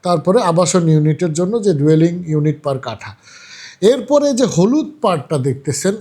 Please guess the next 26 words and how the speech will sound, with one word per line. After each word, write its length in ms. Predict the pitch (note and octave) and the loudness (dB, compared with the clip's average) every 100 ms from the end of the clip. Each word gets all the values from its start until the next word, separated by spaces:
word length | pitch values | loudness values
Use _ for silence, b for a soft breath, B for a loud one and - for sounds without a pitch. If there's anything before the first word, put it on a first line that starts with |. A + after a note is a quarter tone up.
| - | -4
এইটাই 420 | B3 A3 D4+ C#4+ | -2 0 2 4
হইল 300 | G3+ A#3+ C4 | 4 2 2
সেই 260 | - A3+ G#3+ | 2 2 2
গণশুনানির 960 | B2 F#3+ A3+ G3+ G3+ F#3+ F3+ G3 G3 | 0 0 0 -2 0 0 0 0 0
ডাটাটা, 440 | D3 C3+ C3 A2+ G#2+ | -2 -2 -6 -6 -4
যেটা 280 | C3 F3 | -2 -2
আপনাদের 400 | D#3 - E3 E3+ | -2 -2 0 0
কাছ 220 | D3+ C#3+ - | -2 -8 -6
থেকে 220 | F#3 A3+ C4+ B B B B | -2 -2 -4 B B B B
মতামতের 680 | C#3 G#3 - C4+ A#3+ G3 F3+ | 0 2 2 0 0 0 2
জন্য 240 | D#3+ F3+ | 2 0
দেওয়া 400 | D#3+ C#3 F#3 F3+ | 0 2 2 2
হয়েছিল। 420 | B2 A#2+ - A#2 G2 _ B B B | 0 -4 -6 -10 -12 _ B B B
আমরা 260 | D3+ A3+ C#4+ | -2 2 0
কিন্তু 200 | C4+ B3 | 0 -2
ধরে 300 | C3 F3 B3+ | 2 2 2
নিছিলাম 520 | C4+ - G3 D#3 D#3+ | 0 0 0 0 -2
যে 120 | F#3 - | -4 -2
এই 180 | B3+ B3 | -2 2
ডাটাটার 460 | A3 F3+ F#3 F#3 | 0 0 0 0
উপর 220 | F3 F#3 | 0 -2
বেস 300 | D3 D3+ D#3+ | -2 -2 -2
করে 240 | - F#3 A3+ | -4 -2 -2
সংশোধনটা 640 | E3 C3+ C3+ B2 A#2+ A2+ | -4 -6 -8 -8 -8 -10
হবে। 260 | G#2 G#2+ - B B B B B - | -14 -14 -18 B B B B B 0
Interestingly, 920 | C4 C4+ E4 D#4+ A#3 - F#3 C#3 | 0 2 2 4 2 2 2 4